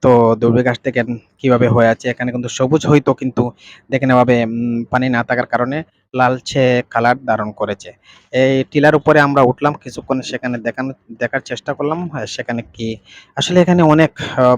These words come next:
পাহাড়গুলা যে সুন্দরভাবে সমতল নয়, উঁচু নিচু বাঁকা, আহ, রা-, মধ্য দিয়ে সেই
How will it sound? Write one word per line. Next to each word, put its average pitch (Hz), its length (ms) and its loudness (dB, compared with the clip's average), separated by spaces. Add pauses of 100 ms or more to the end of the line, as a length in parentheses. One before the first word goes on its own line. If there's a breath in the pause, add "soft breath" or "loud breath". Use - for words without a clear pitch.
পাহাড়গুলা 165 480 4
যে 156 180 2
সুন্দরভাবে 143 520 2
সমতল 127 520 -2
নয়, 123 180 4 (440 loud breath)
উঁচু 135 540 0 (300)
নিচু 131 440 0
বাঁকা, 123 500 2
আহ, 120 720 -2
রা-, 120 400 -4
মধ্য 120 440 -4
দিয়ে 117 200 -4
সেই 113 420 -8